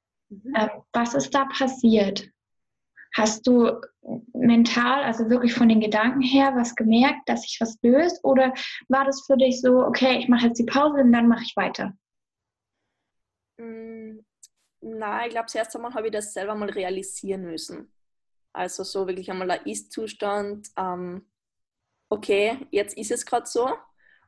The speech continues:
Speaker 1: Und es sind einfach so viele Emotionen hochgekommen. Also wirklich so, also wie gesagt, ich bin ein emotionaler Mensch und dann einfach die ganze Erschöpfung äußert sich bei mir oft <laughs> durch Weinen oder durch Tränen.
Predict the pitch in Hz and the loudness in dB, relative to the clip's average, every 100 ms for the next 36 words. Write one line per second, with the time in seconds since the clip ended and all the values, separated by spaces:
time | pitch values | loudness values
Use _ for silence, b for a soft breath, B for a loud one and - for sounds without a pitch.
0 | - 247 247 262 240 208 240 233 247 262 | -4 -2 -2 -2 -2 -2 -2 -4 -4 -2
1 | 233 220 214 208 - 220 220 494 233 214 | 0 0 -4 -10 -8 -4 -2 -2 -4 -4
2 | 175 - 190 180 185 180 - 202 226 - | -8 -8 -12 -10 -10 -10 -6 -4 -4 -4
3 | 226 - 214 208 208 - _ _ _ _ | -8 -4 0 0 -2 -8 _ _ _ _
4 | _ _ _ _ - 214 220 208 196 208 | _ _ _ _ -6 -2 0 0 -2 -4
5 | 240 233 - 220 202 202 202 190 175 175 | -2 -2 0 -2 0 -4 -6 -4 -2 -2
6 | 175 185 453 - - 208 196 196 208 233 | -2 -4 -4 -8 -10 -6 -4 -4 -6 -8
7 | - 190 214 - 208 - - 220 - - | -6 -6 -6 -6 -8 -6 -6 -8 -8 -6
8 | 277 294 - _ _ _ - 202 226 233 | -4 -6 -10 _ _ _ -4 -2 -2 -4
9 | - 233 - 202 208 233 240 - 226 247 | -6 -10 -6 -4 -4 -4 -4 2 0 0
10 | - - - _ _ - 466 - - 202 | -10 -20 -20 _ _ 0 0 2 0 0
11 | 214 214 220 233 196 190 190 - - 196 | 0 -2 -2 -4 -6 -6 -6 -10 -8 -4
12 | 208 185 208 214 | -2 -4 -6 -10